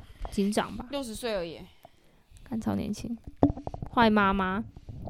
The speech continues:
Speaker 1: 前阵子
Speaker 2: 坏妈妈，坏妈妈很有名。
Speaker 1: 对啊，我前阵子看坏妈妈，然后有生之年。啊，Oh my god！我突然想起来，我前阵看很好看，我觉得很好看的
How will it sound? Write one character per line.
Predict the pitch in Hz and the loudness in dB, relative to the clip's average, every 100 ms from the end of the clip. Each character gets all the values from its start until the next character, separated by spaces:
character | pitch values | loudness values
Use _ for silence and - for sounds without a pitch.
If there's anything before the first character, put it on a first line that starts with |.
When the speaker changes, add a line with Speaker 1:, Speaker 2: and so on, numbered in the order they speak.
| - | -6
Speaker 1:
前 | - 233 | 4 6
阵 | |
子 | |
Speaker 2:
坏 | 277 | 8
妈 | 285 277 | 10 12
妈， | 269 240 | 12 10
坏 | 240 320 | 8 10
妈 | 254 | 10
妈 | 240 | 6
很 | 220 | 4
有 | 190 131 | 2 -2
名。 | - - | -6 -2
Speaker 1:
对 | - | 0
啊， | - - | 0 -2
我 | |
前 | 202 214 | 0 2
阵 | 226 220 | 4 4
子 | |
看 | 214 220 | 4 4
坏 | 214 | 2
妈 | 208 202 202 | 2 2 2
妈， | |
然 | 202 196 | 0 2
后 | 214 214 | 4 6
有 | 151 | 4
生 | 190 190 196 | 2 2 2
之 | 196 190 | 0 0
年。 | 190 180 95 - - 220 - - - - - - - - - _ _ - - - - - - - | 0 -2 -4 -6 -6 -8 -8 -18 -20 -20 -20 -20 -20 -20 -20 _ _ -20 -20 -20 -20 -20 -20 10
啊， | 330 302 - - - | 12 12 8 -12 -2
Oh | - 370 | 8 12
my | 392 | 12
god！ | 370 349 | 12 12
我 | |
突 | 269 | 12
然 | 320 | 6
想 | 330 | 6
起 | 277 | 6
来， | 269 220 208 - - - 254 | 8 6 2 -10 -16 -16 -12
我 | |
前 | 233 269 | -2 0
阵 | 302 | 2
看 | 311 | 0
很 | 294 277 262 302 | 4 8 8 8
好 | 320 262 | 8 10
看， | 294 262 | 10 8
我 | |
觉 | 226 | 10
得 | 226 | 8
很 | 226 | 8
好 | 233 | 6
看 | 214 226 | 6 2
的 | 202 - | 2 -2